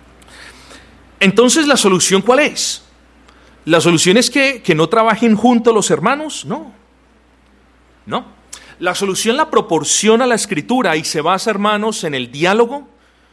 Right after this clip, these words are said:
en el perdón, en la justicia y en la reconciliación.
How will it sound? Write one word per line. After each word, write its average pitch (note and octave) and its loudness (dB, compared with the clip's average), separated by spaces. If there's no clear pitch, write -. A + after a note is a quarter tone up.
en E3+ 0
el D3+ 0
perdón, G#3 -2
en D#3+ 0
la E3 0
justicia D3+ -4
y E3 -2
en F3 0
la E3+ 2
reconciliación. D#3 -2